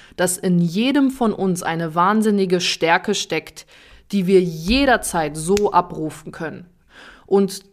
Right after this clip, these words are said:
deswegen, du musst dir einfach nur die Zeit nehmen, dich r-, daran zu erinnern, was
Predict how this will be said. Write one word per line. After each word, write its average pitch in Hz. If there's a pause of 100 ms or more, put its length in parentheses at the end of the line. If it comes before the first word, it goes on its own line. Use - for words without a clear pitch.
(100)
deswegen, 247
du 202
musst 269
dir 240
einfach 262
nur 233
die 196
Zeit 262
nehmen, 196
dich 196
r-, 180
daran 175
zu 175
erinnern, 220
was 185